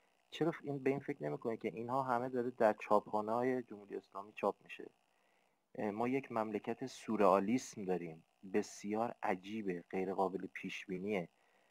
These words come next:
چرا فکر می‌کنید که امکان این وجود نداره که تحریف و دست بردن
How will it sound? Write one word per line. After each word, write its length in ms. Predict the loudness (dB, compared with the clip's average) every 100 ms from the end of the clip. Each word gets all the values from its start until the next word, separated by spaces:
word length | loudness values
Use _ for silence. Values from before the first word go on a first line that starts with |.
| _ -6
چرا 220 | 2 2
فکر 280 | 4 0 -2
می‌کنید 340 | -6 -4 -4
که 100 | -4 -2
امکان 420 | -2 0 2 2
این 140 | 0
وجود 400 | -4 -4 -4 0
نداره 300 | 0 2 0
که 140 | -4 -8
تحریف 480 | 0 2 2 -2 -4
و 40 | 0
دست 300 | 0 0 -4
بردن 480 | -6 -4 -6 -6